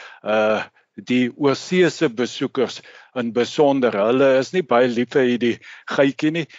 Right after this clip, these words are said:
en natuurlik, omdat dit 'n groot geitjie, hulle mors ook maar lekker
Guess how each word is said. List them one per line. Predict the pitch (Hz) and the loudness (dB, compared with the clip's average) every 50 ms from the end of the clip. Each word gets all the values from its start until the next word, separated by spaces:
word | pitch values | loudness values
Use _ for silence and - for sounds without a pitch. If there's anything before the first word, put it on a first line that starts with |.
| - - | -16 -6
en | - 135 139 147 147 147 147 147 131 - _ _ _ _ - | -2 2 2 4 4 4 2 0 -2 -8 _ _ _ _ -2
natuurlik, | 123 131 127 - - 160 156 143 151 147 143 - - - _ - | 0 0 0 2 2 0 2 2 2 0 0 -2 -8 -18 _ -10
omdat | 147 131 131 139 139 135 113 | -8 -6 -2 0 0 0 2
dit | 127 120 117 - 120 | 0 0 0 -2 -6
'n | 104 | -8
groot | - - 160 165 170 - - | -6 -2 0 0 0 0 0
geitjie, | - 127 127 123 - 147 127 | -2 -2 0 0 0 0 0
hulle | 110 101 113 110 | 2 0 0 -4
mors | 98 95 98 117 123 - - | -4 -2 -2 -2 -2 -4 -6
ook | - - - | -8 -8 -4
maar | 127 120 117 | -2 -2 -2
lekker | 113 101 104 107 110 - 127 113 | 0 0 -2 -2 0 0 -2 -2